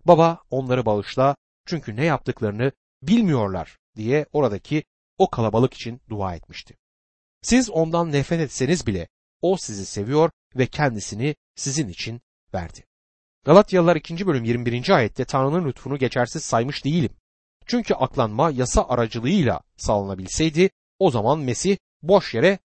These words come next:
ölmüş olurdu." diyor. Bu ayetteki ana düşünce günahkarları kurtarmanın başka bir yolu olsaydı o zaman Tanrı'nın o yöntemi kullanacak olduğudur.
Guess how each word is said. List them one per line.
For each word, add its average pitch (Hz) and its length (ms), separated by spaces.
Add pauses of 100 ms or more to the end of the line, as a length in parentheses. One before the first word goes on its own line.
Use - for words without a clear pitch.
(140)
ölmüş 202 320
olurdu." 123 380 (260)
diyor. 95 200 (840)
Bu 175 280
ayetteki 107 600
ana 160 220
düşünce 104 480
günahkarları 135 720
kurtarmanın 120 720
başka 127 360
bir 95 220
yolu 147 340 (280)
olsaydı 110 680
o 185 100
zaman 98 240
Tanrı'nın 147 500 (320)
o 208 140
yöntemi 147 460 (300)
kullanacak 156 640
olduğudur. 107 480